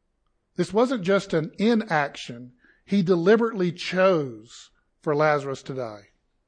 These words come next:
Yet his love for Lazarus and Mary and Martha was still as large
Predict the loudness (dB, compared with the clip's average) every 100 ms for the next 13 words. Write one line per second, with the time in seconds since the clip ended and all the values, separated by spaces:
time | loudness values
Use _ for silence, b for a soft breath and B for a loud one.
0 | _ _ _ _ _ _ _ _ _ _
1 | _ b b b b 2 2 2 0 0
2 | 2 6 4 2 -2 -4 0 0 0 -4
3 | -6 -8 -12 -20 -10 -10 -8 -6 -2 0
4 | 0 -2 -4 -4 -2 -2 -2 -6 -6 -8
5 | _ _ _ _ _ _ _ -10 -8 -8
6 | -12 -10 -8 -8 -10 -16 _ _ _ _
7 | _ _ _ -8 -8 -6 -2 -2 0 -4